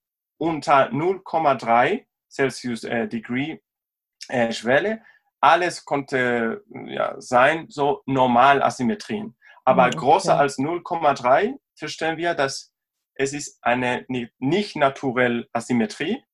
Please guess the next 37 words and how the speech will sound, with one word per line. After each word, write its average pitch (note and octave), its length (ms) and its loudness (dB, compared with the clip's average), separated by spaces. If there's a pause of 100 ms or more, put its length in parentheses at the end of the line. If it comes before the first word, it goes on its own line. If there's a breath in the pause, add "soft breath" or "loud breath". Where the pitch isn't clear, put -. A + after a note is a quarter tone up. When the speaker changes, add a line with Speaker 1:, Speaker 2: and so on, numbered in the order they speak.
(320 soft breath)
Speaker 1:
Und C3+ 140 0
auf A#2 180 0
jeden B2+ 240 -2
Fall, C#3 180 2
das B2 160 -6
ist A2 140 -12
nicht A#2+ 200 -6
das - 120 -6
gleiche B2 380 0
zwei A#2+ 300 2
Grad A#2 360 2
als A#2 220 0
null A#2+ 200 -4
Komma A2 220 -4
vier, C3 340 -4
ja? - 160 -4 (320 loud breath)
Was A2+ 180 -4
wir B2 140 2
haben A#2 600 2
gebaut, B2+ 400 2
ist C#3 160 -6
eine, C3+ 400 0
eine A#2 420 -4 (100)
Risikoskala D3 920 0 (440)
mit C3 180 -4
verschiedenen B2+ 500 -4
Farben, C3 500 2
die D#3 200 -8
uns C#3+ 380 -6 (120)
hilft E3 460 -6
zu C#3 160 -14
verstehen, C3+ 640 0
wie B2+ 100 -10
groß D#3 320 0
sind C#3 160 -4
diese B2+ 200 -4
Asymmetrien. A#2 680 -4